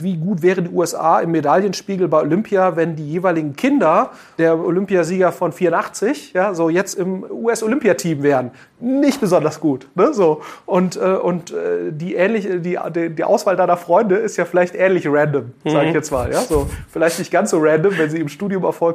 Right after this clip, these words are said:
Speaker 1: ist, aber ich glaube, sich so ein bisschen davon zu lösen, es ist aus meiner Sicht, das hat nicht so wahnsinnig viele Vorteile, außer dieser Vertrautheit.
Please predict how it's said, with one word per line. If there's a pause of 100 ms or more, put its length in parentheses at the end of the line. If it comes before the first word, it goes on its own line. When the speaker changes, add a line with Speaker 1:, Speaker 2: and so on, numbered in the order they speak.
Speaker 1:
ist,
aber
ich
glaube,
sich
so
ein
bisschen
davon
zu
lösen,
es
ist
aus
meiner
Sicht,
das
hat
nicht
so
wahnsinnig
viele
Vorteile,
außer
dieser
Vertrautheit.